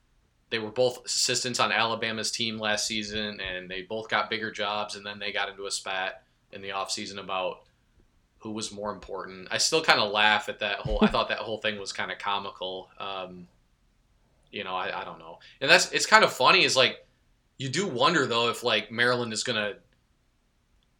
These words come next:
like, just empty the playbook to try to put some points on the board. I, it, it is, like, it's something I kinda thought about this week, like, is, like, it, you know, is Locksley, 'cause you gotta think there's, you know,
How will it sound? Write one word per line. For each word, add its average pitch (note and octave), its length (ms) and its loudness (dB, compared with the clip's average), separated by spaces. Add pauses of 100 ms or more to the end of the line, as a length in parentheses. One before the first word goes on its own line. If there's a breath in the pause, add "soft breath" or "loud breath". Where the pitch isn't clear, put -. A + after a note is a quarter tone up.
like, G2+ 160 -12 (180)
just - 340 -6
empty A#2+ 320 0
the G#2 100 -6
playbook F#2+ 500 -2 (600)
to C3+ 120 0
try A#2 180 4
to A2 60 2
put A2+ 160 -2
some G#2 160 -4
points G#2 280 -6
on F#2 100 -6
the F2+ 60 -14
board. F#2 360 -10
I, C#3 140 6
it, D3 180 6
it D3+ 200 4
is, E3 220 6 (100)
like, C3 280 0 (100)
it's C#3+ 180 2
something G#3 220 10
I D#3+ 80 8
kinda C#3 380 8
thought A#2+ 240 6
about G#2 200 -2
this - 200 -4
week, A2 280 -2
like, G#2 280 0 (400)
is, A#2 180 0
like, B2 240 2
it, B2 240 -2
you B2 80 -2
know, A#2 240 -2
is A2+ 320 -6
Locksley, B2 640 4 (320 loud breath)
'cause F3 140 -6
you F#3+ 80 -2
gotta G#3 240 10
think C#3 180 6
there's, B2+ 260 0
you C3+ 100 0
know, A2+ 280 -4